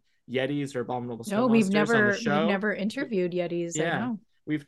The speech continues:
Speaker 1: we've talked about it, we've flirted with it before, uh, but we haven't gone for it. And I think, um, that's, that's a classic Christmas monster too.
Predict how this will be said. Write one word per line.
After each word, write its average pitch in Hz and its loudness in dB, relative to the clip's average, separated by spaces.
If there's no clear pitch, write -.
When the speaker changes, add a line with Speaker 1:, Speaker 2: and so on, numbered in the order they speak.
Speaker 1:
we've 143 -2
talked 156 -4
about 175 -2
it, 175 -4
we've 131 -2
flirted 165 0
with 175 -6
it 175 -8
before, 170 -4
uh, 143 -2
but 117 -10
we 131 -4
haven't 135 -8
gone 135 -6
for 160 -6
it. 165 -6
And 143 -6
I 139 -2
think, 143 -8
um, 135 0
that's, - -2
that's 185 -2
a 190 -4
classic 185 -4
Christmas 165 -8
monster 139 -6
too. 113 -10